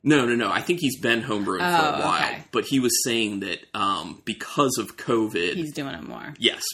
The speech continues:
Speaker 1: people are doing a lot
Speaker 2: Yeah.
Speaker 1: more batches. Now, one of my coworkers had thought about getting into homebrewing for a long time, never did it until covid happened, and then he was like, "I'm at home all the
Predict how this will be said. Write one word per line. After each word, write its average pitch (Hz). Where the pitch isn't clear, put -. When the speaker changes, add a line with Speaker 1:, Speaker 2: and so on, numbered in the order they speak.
Speaker 1:
people 110
are 104
doing 104
a 98
lot -
Speaker 2:
Yeah. -
Speaker 1:
more 98
batches. 95
Now, 107
one 127
of 123
my 101
coworkers 101
had 98
thought 107
about 98
getting 101
into 82
homebrewing 101
for 98
a 90
long 92
time, 110
never 107
did 113
it 101
until 104
covid 107
happened, 95
and 101
then 101
he 95
was 98
like, 95
"I'm 101
at -
home 151
all 104
the 104